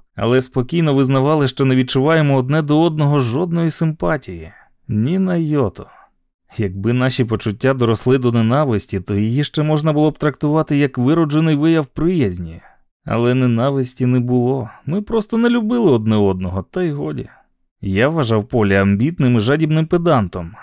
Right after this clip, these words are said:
а він мене лінивим і ненадійним нехлюєм. Єдиним плюсом нашої дружби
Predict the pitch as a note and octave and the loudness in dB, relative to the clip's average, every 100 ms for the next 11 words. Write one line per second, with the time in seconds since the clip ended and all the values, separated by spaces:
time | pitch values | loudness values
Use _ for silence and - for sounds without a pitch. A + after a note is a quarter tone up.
0 | - F#2+ G2+ F3+ F#3 A#2 G#2 F#2+ G#2 A#2+ | -6 -4 0 0 2 2 2 2 2 2
1 | F#3+ E3+ A2+ A2+ A#2 A#2 F3+ F3+ E3+ E3+ | 2 2 2 2 2 0 0 2 2 0
2 | - G3 F#3+ B2 E2+ - _ _ _ _ | 0 -2 0 -2 -4 -12 _ _ _ _
3 | - A2 A2+ C3+ D#3+ D3+ B2+ C#3+ F#3+ - | -6 -2 2 2 2 2 0 0 0 2
4 | A#2 D3 E3 D3 C#3 A2+ G#2+ B2+ A3+ A3 | 2 2 2 2 2 2 -2 -4 -2 -2
5 | A#2 G2 E2+ | -2 -4 -6